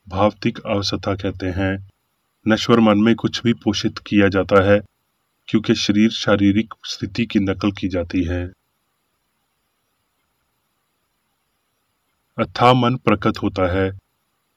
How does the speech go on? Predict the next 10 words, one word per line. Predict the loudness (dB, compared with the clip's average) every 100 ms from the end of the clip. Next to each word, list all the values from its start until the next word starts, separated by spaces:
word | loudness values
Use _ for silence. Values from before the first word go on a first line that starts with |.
| _
अनंत | 2 4 2
प्रेम | 0 2 2
की | 0 0
गहराई, | 2 2 2 0 -2 -10 _ -2
चौड़ाई, | 4 6 4 2 -4 _ -8
ऊंचाई, | -4 0 2 0 -4 _ _ _ 2
पराक्रम, | 2 2 0 0 -2 _ _ _ -2
ईश्वरीय | -2 -2 2 4
और | 4 0 2
महिमा | 2 2 2 2 0